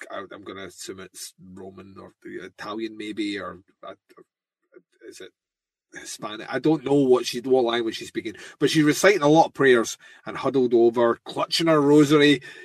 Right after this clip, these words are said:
you know, like, a picture in front of her, weeping, and she creeps downstairs, and I'm like that, right, this, right, hopefully we get a bit of meat on the bones for that. No,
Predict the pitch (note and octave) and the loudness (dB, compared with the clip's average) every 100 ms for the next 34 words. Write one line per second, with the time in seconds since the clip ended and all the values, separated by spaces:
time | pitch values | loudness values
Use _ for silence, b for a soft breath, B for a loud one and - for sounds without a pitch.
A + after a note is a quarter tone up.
0 | - C#3 C#3 B2+ A#2+ - - _ _ _ | 2 4 6 4 2 0 -16 _ _ _
1 | D3 C3+ - F3 F3 E3+ D3 D#3 D#3 C#3 | -12 -12 -2 -2 2 0 2 -2 -2 2
2 | C3+ B2 C#3 - C3 B2 b b - A#2 | 2 2 -2 -2 -4 -4 b b -6 -4
3 | - D#3 D3 C3+ - C3+ - - A2 G#2+ | -2 -4 -4 -8 -6 -6 -6 -10 -10 -10
4 | - G2 G2 F#2 - G#2 G2+ G2+ G2 F#2+ | -8 -6 -8 -10 -16 -14 -14 -14 -18 -20
5 | F#2+ F2 - _ _ _ _ A#2 A2+ G#2+ | -20 -20 -20 _ _ _ _ -10 -10 -8
6 | G#2+ G#2 A2 A2+ A2 C3 - _ _ _ | -6 -6 -4 -4 -4 -10 -10 _ _ _
7 | G2+ _ A#2+ B2 G2+ C3 C#3+ - D3 C#3 | _ _ -18 -16 -12 -8 -8 -4 0 2
8 | B2+ A#2 A#2 - A2+ A2+ C#3+ C3 C#3+ C#3 | 2 0 -4 -6 -16 -6 -4 -4 -6 -6
9 | D3+ C#3 C3+ B2+ B2+ C#3 D3 D#3 D#3 F3+ | -6 -6 -6 -2 0 0 0 -6 -6 -6
10 | C3+ A2 A2+ G2 G2 | -6 -10 -14 -10 -10